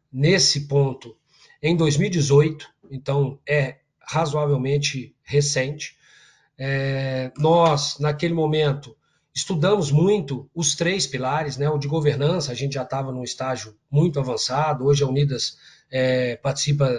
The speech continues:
do Novo Mercado, né? Que é o índice mais alto de governança no Brasil. Nós hoje estamos no índice da B três. Né, que, que é o maior e o, e o mais importante do país. Então, est-, estamos nessa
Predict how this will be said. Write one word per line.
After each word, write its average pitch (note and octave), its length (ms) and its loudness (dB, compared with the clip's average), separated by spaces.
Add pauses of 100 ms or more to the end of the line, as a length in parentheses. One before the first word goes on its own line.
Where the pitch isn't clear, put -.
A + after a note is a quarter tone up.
(300)
do C3 140 -2
Novo C#3+ 260 4
Mercado, C3+ 540 0
né? C#3 140 0
Que C#3+ 100 -6
é C#3 40 -2
o C3 100 0
índice D3 280 -2
mais C#3+ 220 0
alto C#3 180 0
de - 60 -6
governança B2+ 640 -4 (320)
no B2+ 100 -10
Brasil. D3+ 580 0 (420)
Nós C#3+ 420 6
hoje D3 240 6
estamos - 540 2 (240)
no C#3+ 160 8
índice D3+ 260 6
da C#3 120 4
B B2+ 160 0
três. F3+ 640 0 (420)
Né, C#3 300 4
que, B2+ 420 -2 (140)
que - 80 0
é C3+ 40 6
o C3 80 2
maior C3+ 560 4
e B2+ 60 0
o, A#2+ 240 -6 (100)
e B2 60 -8
o B2 80 -4
mais C3 600 0
importante C#3 600 0
do B2 100 -6
país. E3 600 0 (380)
Então, D3 480 4 (400)
est-, - 340 -6
estamos E3+ 540 4
nessa D3 580 2